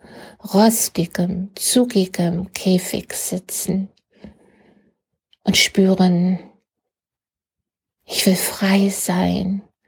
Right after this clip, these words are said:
aber ich fühle mich so eingeengt. Und einengen lassen wir uns von unseren alten Glaubensmustern, von unseren Rollen, von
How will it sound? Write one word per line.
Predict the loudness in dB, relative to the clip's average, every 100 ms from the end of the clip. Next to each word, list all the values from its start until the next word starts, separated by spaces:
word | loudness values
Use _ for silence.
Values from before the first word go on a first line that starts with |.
| _ _ _ -6
aber | -2 0
ich | -2
fühle | 0 2 4 4
mich | 0 0 -2 -4
so | 2 4 4 2 0
eingeengt. | 2 2 2 -2 -2 -4 -4 -6 -8 -12 -16 _ _ _ _ _ _ _ _ _ _ _ _ _ _ _ _ _ _ _ _ _ _ _ _ _ _ _ -2
Und | -2 -2
einengen | 0 4 4 2 0 0 0 -2 -4 -4 -6 -12 _ _ _ 0
lassen | 2 2 2 2 4
wir | 4 2
uns | 2 2 0
von | -2 0
unseren | 2 2 2 0 0 2
alten | 2 2 0
Glaubensmustern, | 0 2 4 4 4 0 2 4 4 2 -2 0 0 0 -2 -8 -20 -20 -20 -20 -20
von | -2 0
unseren | 4 4 2 0 0
Rollen, | 2 2 4 4 4 2 0 -4
von | 0 0